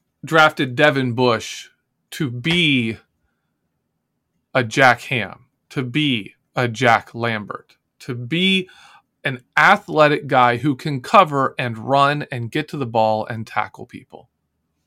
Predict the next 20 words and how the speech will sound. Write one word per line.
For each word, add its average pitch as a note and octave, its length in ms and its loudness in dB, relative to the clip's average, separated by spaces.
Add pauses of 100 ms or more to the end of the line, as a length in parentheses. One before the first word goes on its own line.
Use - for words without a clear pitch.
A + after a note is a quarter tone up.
(1500)
In D3+ 140 2
his D3 200 2
first D3+ 360 0
season, A3+ 560 -2 (920)
he F3 220 0
was C#3 240 0
that B2+ 240 6
guy. D#3 320 -4 (2000)
Scored C3 540 -2
tons G3 480 2
of A#2+ 120 -10
tackles, - 480 -12
led F3 260 6
the E3 80 -4
team C#3+ 260 -2
in A2+ 120 -4
tackles B2 420 0
as A2 140 -8
a G2+ 80 -12
rookie, D#3 440 -8